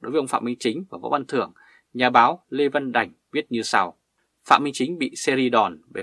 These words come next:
các vụ án xảy ra ở Quảng Ninh và nhất là bê bối dính líu đến bà trùm I C Nguyễn Thị Thanh Nhàn. Võ Văn Thưởng tương đối sạch sẽ hơn, nhưng điểm yếu là non trẻ,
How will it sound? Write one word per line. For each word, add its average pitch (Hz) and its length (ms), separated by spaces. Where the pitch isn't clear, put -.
các 156 160
vụ - 80
án 120 140
xảy 90 200
ra 117 160
ở 98 80
Quảng 95 260
Ninh 117 220
và 98 80
nhất 175 140
là - 60
bê 123 160
bối 117 280
dính 139 220
líu 135 280
đến - 140
bà 107 200
trùm 101 260
I 113 100
C 110 360
Nguyễn 143 320
Thị - 240
Thanh 104 200
Nhàn. 98 240
Võ 156 120
Văn 185 140
Thưởng 165 280
tương 139 180
đối 120 160
sạch - 240
sẽ - 220
hơn, 127 260
nhưng 190 120
điểm 131 120
yếu 117 180
là 135 300
non 120 340
trẻ, 95 360